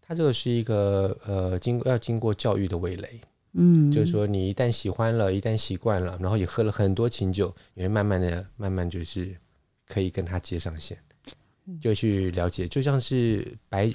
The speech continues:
Speaker 1: 白葡萄酒很酸，有人不喜欢酸，哦，就没办法。然后红酒，红葡萄酒会涩，有人不喜欢涩，啊，那，那就没办法欣赏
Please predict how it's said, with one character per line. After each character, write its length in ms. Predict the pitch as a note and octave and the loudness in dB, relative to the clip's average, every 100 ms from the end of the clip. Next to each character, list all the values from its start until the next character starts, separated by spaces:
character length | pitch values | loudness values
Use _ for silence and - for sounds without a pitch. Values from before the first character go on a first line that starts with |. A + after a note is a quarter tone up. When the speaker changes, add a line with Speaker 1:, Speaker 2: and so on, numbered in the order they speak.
| - | 2
Speaker 1:
白 140 | G#2+ | 0
葡 160 | - A2+ | 2 0
萄 160 | G#2+ | 0
酒 200 | G#2 G2 | 2 0
很 120 | F#2 | 0
酸， 320 | E2+ - A#2 A#2+ B2+ _ _ | -4 0 0 0 -4 _ _
有 80 | - | -2
人 40 | F#2+ | 0
不 80 | A2 | 0
喜 100 | G#2 | 2
欢 140 | F2+ | 0
酸， 200 | F2 F#2+ F2+ | 0 -2 -2
哦， 80 | F#2 | -4
就 100 | E2+ | -4
没 120 | E2 | -6
办 180 | E2 D#2 | -8 -8
法。 160 | - - _ _ _ _ _ | -10 -14 _ _ _ _ _
然 140 | F#2+ | 0
后 80 | A2+ | 0
红 260 | - G2 A#2+ | 2 2 4
酒， 220 | A2 F#2+ | 2 2
红 160 | - | 0
葡 80 | G2 | 0
萄 100 | G#2 | 0
酒 140 | G#2 F2+ | 0 -2
会 100 | F#2+ | -2
涩， 280 | - - A2+ - | -2 0 -2 -2
有 60 | F2+ | -6
人 60 | |
不 60 | F2+ | -4
喜 140 | B2 | -2
欢 100 | F2+ | -2
涩， 200 | F2+ - | -2 -2
啊， 240 | - G2+ F2+ | -2 -2 -2
那， 280 | G#2 A#2 G#2 | 0 2 2
那 240 | A2+ A2+ | 2 0
就 140 | G#2 | 2
没 100 | F#2 | 0
办 80 | F2 | 0
法 60 | F#2 | 0
欣 200 | - G2 | 0 -2
赏 240 | F#2 F2 | -2 -6